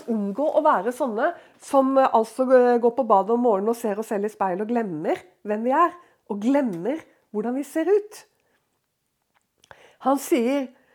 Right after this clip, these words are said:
<clears throat> hva er løsningen? Jo, løsningen er nemlig, «Men den som skuer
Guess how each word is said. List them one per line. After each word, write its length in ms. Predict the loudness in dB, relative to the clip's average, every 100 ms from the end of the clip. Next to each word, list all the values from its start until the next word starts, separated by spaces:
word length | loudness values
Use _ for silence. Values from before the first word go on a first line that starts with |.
| _ -4
<clears throat> 320 | -2 2 4
hva 140 | 4
er 80 | 4
løsningen? 680 | 4 0 -2 -2 2 2 2 -6 _ -4
Jo, 100 | -2
løsningen 840 | 0 0 -2 -6 -10 -6 -4 -6 -2
er 260 | -2 -2
nemlig, 480 | -2 -2 -2 -2 -4 -10 _ _ _ _ -18 -14 -6
«Men 580 | -2 0 2 4 2 -2
den 260 | 0 0 0
som 180 | -2 -4
skuer 500 | -6 -8 -4 -4